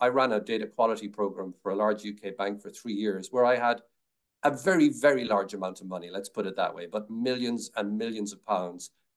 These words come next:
just to solve data quality problems. And when I stepped away from that program, one of the last discussions I had with the business and with the, uh, the finance function was, "We've been doing this for four years as an investment program.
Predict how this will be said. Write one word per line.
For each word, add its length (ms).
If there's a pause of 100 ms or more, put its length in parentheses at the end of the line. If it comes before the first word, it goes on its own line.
just 300
to 80
solve 220
data 180
quality 360
problems. 600 (400)
And 100
when 140
I 80
stepped 320
away 240
from 140
that 200
program, 520 (420)
one 240
of 80
the 60
last 260
discussions 500
I 140
had 260
with 180
the 60
business 580
and 160
with 260
the, 280
uh, 140 (120)
the 80
finance 460
function 380
was, 260 (380)
"We've 120
been 120
doing 160
this 120
for 100
four 260
years 320
as 180
an 80
investment 480
program. 440